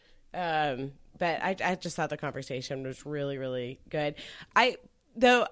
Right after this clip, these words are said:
what I really loved about this, and I know this has been controversial, they somehow went down the line of, like, talking about early nineties ballads from metal bands, and I was really digging that. <laughs> I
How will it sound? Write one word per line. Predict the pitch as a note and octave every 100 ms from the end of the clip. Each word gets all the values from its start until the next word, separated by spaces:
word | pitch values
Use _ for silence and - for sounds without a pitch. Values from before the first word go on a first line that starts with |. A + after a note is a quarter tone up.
| -
what | A#3 A3
I |
really | A3 F#3 G3
loved | A3 A#3+ A#3
about | B3 B3
this, | B3 A#3+
and | G#3
I |
know | F#3 E3+
this | G3+
has | G#3+ F#3+
been | E3
controversial, | F3 F3 E3+ D#3+ C3 D3+ F#3 F3
they | F#3+ G#3
somehow | - D#4+ A4+ A#4
went | B3 A3+
down | A3+ G#3+
the | F3+
line | D#3+ D#3 F3+
of, | C#3 E3+
like, | E3 D#3+ D3+ - - - - - _
talking | - G#3+ G#3 G#3
about | F#3+ E3+ D#3+ - _ -
early | G#3 G#3+ A3 A3
nineties | E3+ E3 F3 F#3 F#3 F#3 - - _ _ _ _ _ -
ballads | D#3+ D#3+ F3 F#3 D#3
from | - E3 D3
metal | C#3+ D3+
bands, | F3 A3 A3+ A#3+ B3 -
and | F3+ F#3
I | F3 F#3
was | F#3 F#3
really | F3 E3 E3+ E3 D#3+
digging | D#3+ D3 B2+ D#3
that. | F3+ F#3+ G#3 G#3+ A3 - - - -
<laughs> | D#4 D#4+ - G#4 F#4 C#4+ -
I | B3 B3+ D4 -